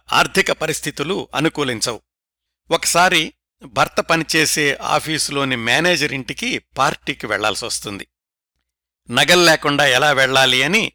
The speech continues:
తన స్నేహితురాలి దగ్గర ఖరీదైన నెక్లెస్ అడిగి తెచ్చుకుంటుంది భార్య. దురదృష్టవశాత్తు పార్టీలో నెక్లెస్ పోతుంది.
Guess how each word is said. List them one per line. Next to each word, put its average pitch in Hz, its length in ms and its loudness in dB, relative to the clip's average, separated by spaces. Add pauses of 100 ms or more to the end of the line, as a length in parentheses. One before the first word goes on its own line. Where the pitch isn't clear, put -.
(180)
తన 131 240 2
స్నేహితురాలి 147 840 2
దగ్గర 165 260 0 (520)
ఖరీదైన 185 480 2
నెక్లెస్ 135 580 0 (480)
అడిగి 170 220 0
తెచ్చుకుంటుంది 139 760 -6
భార్య. 95 380 -4 (1040)
దురదృష్టవశాత్తు 175 920 0
పార్టీలో 147 580 -4
నెక్లెస్ 135 480 -4
పోతుంది. 104 440 -10